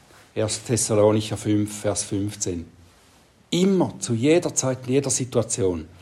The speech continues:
Kolosser vier, Vers zwei. Haltet fest am Gebet und wacht darin mit Danksagung. Philipper vier, Vers sechs. Seid um nichts besorgt, sondern lasst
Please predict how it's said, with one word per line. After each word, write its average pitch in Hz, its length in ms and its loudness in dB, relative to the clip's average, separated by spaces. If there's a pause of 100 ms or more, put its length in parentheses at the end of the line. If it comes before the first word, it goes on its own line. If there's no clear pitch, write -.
(500)
Kolosser 120 400 8
vier, 143 320 10
Vers 123 300 4
zwei. 127 240 8
Haltet 156 440 8
fest 202 400 8
am 190 160 6
Gebet 170 560 4 (320)
und 143 220 6
wacht 180 540 6
darin 180 560 8 (200)
mit 113 220 -4
Danksagung. 139 960 4 (840)
Philipper 135 460 4
vier, 156 460 8
Vers 107 360 4
sechs. 175 520 6 (960)
Seid 156 420 8
um 175 240 8
nichts 233 360 10
besorgt, 202 600 8 (320)
sondern 165 520 8 (600)
lasst 175 540 6